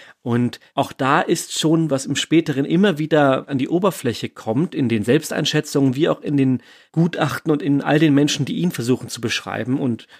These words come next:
einzukategorisieren, dass er oberflächlich absolut rational ist und all, zu allem einen ganz spezifischen Plan hat, eben auch zu seinem Selbstmord,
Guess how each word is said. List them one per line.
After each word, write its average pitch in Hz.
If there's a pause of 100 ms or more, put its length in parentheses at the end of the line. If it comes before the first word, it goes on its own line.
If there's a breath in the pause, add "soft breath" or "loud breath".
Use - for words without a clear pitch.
einzukategorisieren, 120 (240 loud breath)
dass 131
er 127
oberflächlich 160 (180)
absolut 151
rational 147
ist -
und 151
all, 185
zu -
allem 170
einen 151
ganz 165
spezifischen -
Plan 156
hat, 147
eben 147
auch -
zu -
seinem 156
Selbstmord, 151